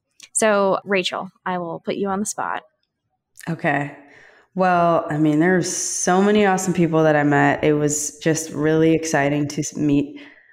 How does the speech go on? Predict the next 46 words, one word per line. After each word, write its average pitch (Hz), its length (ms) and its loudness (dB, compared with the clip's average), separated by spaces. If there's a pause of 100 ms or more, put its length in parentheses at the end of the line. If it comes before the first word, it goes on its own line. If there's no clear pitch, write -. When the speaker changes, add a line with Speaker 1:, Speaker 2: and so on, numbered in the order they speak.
(160)
Speaker 2:
a 156 60 0
ton 151 220 0
of 151 100 0
people 160 300 2
in 156 140 4
person 160 600 0
and, 151 160 0
like, 139 180 0
see - 180 0
them 175 180 2
walk 156 240 0
up, 143 220 0
see 165 160 0
their 170 160 2
name 147 240 2
tag 147 320 0
and 147 80 0
their 143 100 0
face 143 260 0
and 156 80 0
be 147 80 0
like, 131 220 -2 (300)
"I've 170 160 -2
only 190 360 2
ever 180 220 2
seen 170 560 2
your 156 180 4
name 156 460 4
attached 147 480 -2 (120)
to - 120 -2
your 143 380 0
email 139 440 4 (360)
and 147 140 -2
your 143 120 -4
face 160 420 -2
as 147 140 0
a 147 60 0
little 151 240 4
icon 147 640 0
in 147 160 -2
my 139 80 -2
Gmail 151 420 0
account 143 380 -2 (640)
or 151 120 2
on 160 140 2
Slack. 160 580 0